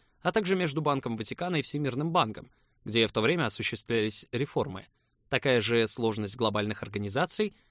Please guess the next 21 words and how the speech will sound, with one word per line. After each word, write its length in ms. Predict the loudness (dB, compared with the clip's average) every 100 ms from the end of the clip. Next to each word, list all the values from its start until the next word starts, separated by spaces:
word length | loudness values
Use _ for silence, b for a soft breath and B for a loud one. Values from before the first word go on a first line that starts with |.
| b 0
те 140 | 0
же 80 | 2
проблемы 380 | 0 0 -2 -4
коммуникации 600 | -6 -4 -4 -2 -2 -2
и 40 |
целей, 500 | -2 0 4 4 2 b b b
а 100 | 0
также 220 | 0 0
многое 240 | -2 0 -2
другое. 420 | -2 -6 -6 -8 _ _ _ _ _ 0
До 180 | 6 6
этого 180 | 6 2
разговора 440 | 4 4 4 6
я 80 | 4
никогда 380 | 2 0 0 0
не 60 |
посмел 340 | 0 0 0 0
бы 100 | 0
провести 400 | -2 -2 -2 -4
такую 280 | 0 -2
параллель. 460 | 0 2 2 2